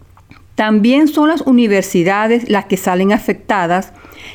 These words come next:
ya que están dependiendo más y más de los estudiantes extranjeros, porque estos pagan muchísimo por su educación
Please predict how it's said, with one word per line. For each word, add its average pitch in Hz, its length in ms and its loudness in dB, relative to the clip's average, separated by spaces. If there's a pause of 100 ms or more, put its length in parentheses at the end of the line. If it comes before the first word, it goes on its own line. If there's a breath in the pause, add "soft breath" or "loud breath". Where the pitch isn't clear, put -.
ya 233 260 -2
que 330 120 -2
están 269 360 0
dependiendo 226 760 2
más 220 480 -2
y 262 100 2
más 262 480 2
de 214 180 0
los 196 220 0
estudiantes 220 960 0
extranjeros, 151 880 -2 (320 soft breath)
porque 185 480 0
estos 220 300 -4
pagan 240 520 0
muchísimo 302 800 0
por 208 140 -2
su - 140 -2
educación 170 840 0